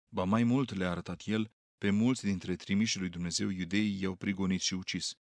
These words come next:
Aceste afirmații au înfuriat mulțimea, iar Ștefan, plin fiind de Duhul Sfânt și privind la cer, a văzut slava lui Dumnezeu și pe Iisus stând de-a dreapta lui Dumnezeu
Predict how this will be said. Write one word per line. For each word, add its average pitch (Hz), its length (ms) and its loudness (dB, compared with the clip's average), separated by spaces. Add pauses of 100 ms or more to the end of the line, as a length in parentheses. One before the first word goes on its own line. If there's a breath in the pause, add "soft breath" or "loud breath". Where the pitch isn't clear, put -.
(320)
Aceste 92 340 -4
afirmații 92 560 -4
au 98 80 -2
înfuriat 98 460 -2
mulțimea, 82 440 -6
iar 85 160 -10
Ștefan, - 560 -6 (460)
plin 104 400 2
fiind 85 340 -4
de 80 80 -6
Duhul 104 300 -4
Sfânt 101 540 -4 (120)
și - 200 -4
privind 90 340 0
la 101 100 0
cer, 87 380 -6 (160)
a 101 100 -8
văzut 90 260 -8
slava 113 360 -2
lui 92 100 -4
Dumnezeu 85 480 -6 (300)
și - 180 -8
pe 107 100 -4
Iisus 90 600 -4
stând 113 480 -2
de-a 98 200 -2
dreapta 101 280 0
lui 82 120 -8
Dumnezeu 87 480 -4